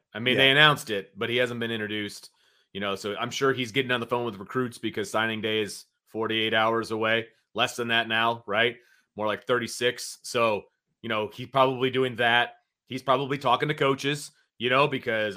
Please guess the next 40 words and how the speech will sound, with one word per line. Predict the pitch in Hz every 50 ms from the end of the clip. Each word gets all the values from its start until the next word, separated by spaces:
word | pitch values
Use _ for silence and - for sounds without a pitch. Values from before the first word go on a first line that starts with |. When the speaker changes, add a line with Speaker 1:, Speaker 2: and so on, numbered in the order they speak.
| - -
Speaker 1:
I | 113 131
don't | 139 139 131 127 120
know | 123 117 123 123 123 123 123 113
how | - 123 123
many | 127 131 127 127 131
of | 127 113
the | 117
current | - - 131 131 127 107
coaching | - 127 120 110 117 113
staff | - - 123 123 123 117
are | 123
gonna | 113 120 117
go | 95 120 123
with | 123 120 -
the | 117
last | 113 117 117 117 117 -
head | - 120 113 -
coach | - 120 117 117 - -
to | 104
Tulane, | 92 - 113 110 110 113 120 123 123 127 127 127 - _ _ _ _ _
you | 117
know, | 127 131 135 139
so | 135 - 110
there's | 104 98
gonna | - 117 123
be | 120 123 117
some | - 107 107
movement | 117 131 135 127 - 110 104 95
there. | - 139 143 143 143 139 139 139 135 - - _ _ _ _ _ -
And | 110 107 117
then | 113 113
there's | 113 110 95
gonna | - 120 117 104
be | 113 113
movement. | 110 113 117 117 110 95 110 117 113 110 110 110 110 -
You | 147 151
know, | - 147 147 147 139
th-, | 170 -
so | - -
there's | 175 175 180 170